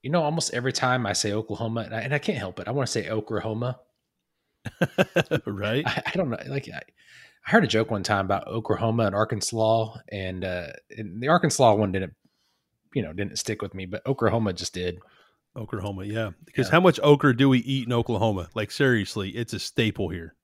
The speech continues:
Speaker 1: Yeah, and it grows so well. It's like a dang weed. So, Cabin Boys Brewery, uh, Going Stag, the Belgian single.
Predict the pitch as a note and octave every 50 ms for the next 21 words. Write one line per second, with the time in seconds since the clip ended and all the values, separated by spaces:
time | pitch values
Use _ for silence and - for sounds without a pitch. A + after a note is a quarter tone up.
0 | _ _ _ - F#2+ F2 E2+ E2 - - - - - - - - A2 G2+ G2+ G2
1 | G2 A2 B2+ C3+ C3+ C3 A#2 G2+ - - - - - _ _ _ _ _ _ _
2 | _ _ _ _ _ _ - - - - - B2 G2+ F2+ E2+ C2+ A1+ A1+ - -
3 | _ _ _ _ _ - G#2 F#2+ F2+ F#2+ F#2+ F#2 F2+ F#2 F#2 F#2 F#2 F2+ F2+ F2+
4 | - _ _ _ _ _ _ _ _ - - - _ _ _ _ _ _ _ _
5 | - - - C3 B2 B2+ B2 B2 B2 B2 B2 B2 A2 - _ _ _ _ - -
6 | C#3+ D3 D3 C#3+ C3+ C#3 C3 A2+ A2 G2 F#2 E2+ E2+ - _ _ _ - A2 G#2
7 | G2+ G#2 G2+ G2+ G#2 B2 C3+ B2+ - - G2 F#2 F#2 F2+ F2 F#2+ F2+ G2+ G#2 G#2+
8 | G#2+ A2 - - G#2 F#2+ F2+ F#2 F2 E2 -